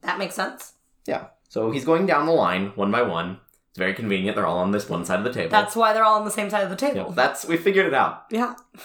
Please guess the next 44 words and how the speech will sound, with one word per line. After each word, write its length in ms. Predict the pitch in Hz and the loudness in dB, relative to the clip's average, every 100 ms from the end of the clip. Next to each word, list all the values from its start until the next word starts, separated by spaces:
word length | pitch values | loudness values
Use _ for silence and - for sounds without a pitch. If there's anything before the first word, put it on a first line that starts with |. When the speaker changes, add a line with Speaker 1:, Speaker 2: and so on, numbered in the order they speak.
| 247 - | -14 -12
Speaker 2:
<laughs> 400 | - - - - | -14 -14 -8 -2
Good 240 | 196 190 | 0 2
job, 240 | 127 104 - | 2 2 0
folks. 340 | - - - | -2 -4 -2
Speaker 1:
Yeah. 300 | 294 - - | 0 0 -2
Speaker 2:
<laughs> 440 | 175 170 - - - | -4 -4 0 0 4
Speaker 1:
Why 260 | 240 240 262 | 4 4 2
did 140 | 240 | 0
they 120 | 269 | 4
all 200 | 269 277 | 4 4
sit 100 | 277 | 2
on 140 | 262 262 | 0 2
one 140 | 262 | 2
side 100 | 262 | 2
of 80 | 247 | 2
the 100 | 269 | 0
table 140 | 254 | 0
Last 160 | 247 240 | 0 0
Supper? 320 | 247 269 262 - - | 0 0 0 -6 -4
Because 220 | 202 208 | -2 -2
it 80 | 208 | -2
made 160 | 202 | -2
the 60 | 214 | 0
feet 200 | 302 311 | -2 0
washing 380 | 185 185 185 165 | 0 -2 -4 -4
easier. 440 | 185 202 294 - 165 | -2 2 2 2 -2
Speaker 2:
Exactly. 480 | 175 147 - - - _ _ _ - - - | 2 2 0 -10 -18 _ _ _ -20 -20 -12
<laughs> 120 | - - - - - | -12 -12 -20 -20 -10
So 560 | - 196 123 107 - - _ _ | -2 0 2 -2 -6 -16 _ _
Jesus 320 | - 165 175 | 0 0 2
gets 220 | - 123 - | 0 0 0
to 80 | |
Peter, 540 | - 98 - - - _ _ _ _ _ _ - | -6 -4 -4 -4 -10 _ _ _ _ _ _ -8
and 280 | 87 80 82 | -6 -4 -4
he 100 | 95 | -4
says, 680 | - 87 85 85 82 - - - - - - - - | -2 0 0 -2 -4 -10 -12 -20 -20 -20 -20 -20 -6
"Lord, 320 | 90 104 160 - | 0 2 2 0
are 40 | |
you 140 | 117 | 0
going 220 | 127 143 160 | 2 2 4
to 60 | |
wash 260 | 107 123 - | 4 2 0
my 120 | 123 | -4
feet?" 300 | - 156 | -4 -6